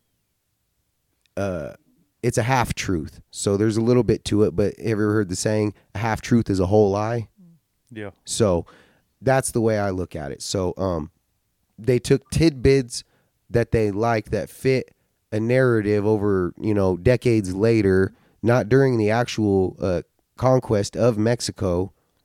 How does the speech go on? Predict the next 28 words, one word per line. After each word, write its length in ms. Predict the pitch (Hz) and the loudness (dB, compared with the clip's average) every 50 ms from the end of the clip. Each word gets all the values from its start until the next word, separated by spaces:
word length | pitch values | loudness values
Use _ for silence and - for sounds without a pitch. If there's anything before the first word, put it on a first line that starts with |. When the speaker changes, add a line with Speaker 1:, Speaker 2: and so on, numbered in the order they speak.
| _ _ _ _ - | _ _ _ _ -6
Speaker 1:
The 80 | - 98 | -6 -4
Spanish 400 | - - 123 135 131 123 107 - | -2 0 2 2 2 2 0 0
didn't 220 | - 98 92 85 | -2 -2 -2 -2
believe 280 | 82 87 90 87 82 85 | -2 -4 -4 -4 -4 -4
this. 160 | 92 95 - | -4 -4 -2
They 140 | 104 107 123 | 0 0 2
were 100 | 120 113 | 2 2
never 220 | 110 98 90 87 | 2 0 -2 -2
told 280 | - - 87 82 82 76 | -4 -4 -4 -4 -4 -2
this 200 | 85 87 - - | -4 -4 -4 -4
by 180 | - 87 85 | -6 -4 -4
any 160 | 85 85 85 | -2 -2 -2
of 60 | 85 80 | -2 -2
the 120 | 82 80 | -4 -4
Aztecs. 560 | 76 76 78 - - - 80 87 90 - - _ _ - - - _ _ - | -4 -6 -6 -8 -8 -8 -8 -8 -8 -10 -14 _ _ -20 -20 -20 _ _ -12
So, 360 | - - 113 101 92 87 - _ _ _ _ _ - | -4 -2 0 0 0 0 -4 _ _ _ _ _ -8
uh, 180 | - 98 92 82 - | -6 -4 -4 -4 -4
a 80 | 82 92 | -6 -6
book 320 | 85 92 123 139 139 - - | 0 2 4 4 2 2 -2
that 160 | - 110 101 | -4 -4 -2
I, 200 | 101 98 85 - - | -2 -4 -4 -6 -8
so 220 | - - 110 104 | -4 -2 0 2
that's 200 | 113 123 123 - | 2 2 2 2
one 120 | 123 113 | 2 2
thing 160 | 107 113 104 101 | 2 2 0 2
I 40 | |
wanted 240 | 98 98 98 95 92 | 2 2 2 0 -2
to 40 | 80 | -4